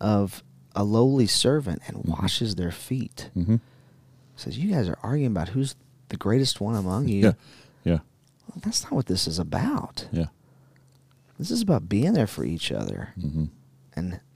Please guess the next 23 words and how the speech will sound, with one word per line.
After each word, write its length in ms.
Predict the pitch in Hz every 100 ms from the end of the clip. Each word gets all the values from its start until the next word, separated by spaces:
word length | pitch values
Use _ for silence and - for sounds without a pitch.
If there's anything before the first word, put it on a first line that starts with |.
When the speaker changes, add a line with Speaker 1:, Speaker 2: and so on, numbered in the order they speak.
| _ _ -
Speaker 1:
and 200 | - 95
walking 480 | 92 110 202 - 165
with 200 | 98 95
each 260 | 87 85 -
other 220 | 87 85
and 100 | 92
serving 600 | 90 - - 208 185 120
one 180 | 147 101
another. 520 | 180 156 - 139 - - - - - - - - - - - - - - - - -
I 40 |
don't 180 | 175 95
know, 160 | 110
man. 280 | 101 87 92
It 60 | 98
just, 400 | 131 120 - - - - - - - - - - - - -
Jesus 400 | 120 131 156 123
does 200 | - 101
stuff 260 | - 92 -
like 180 | 76 -
this, 360 | 85 78 - -
and 220 | 104 90
Speaker 2:
Yeah. 100 | 78
Speaker 1:
I, 100 | 69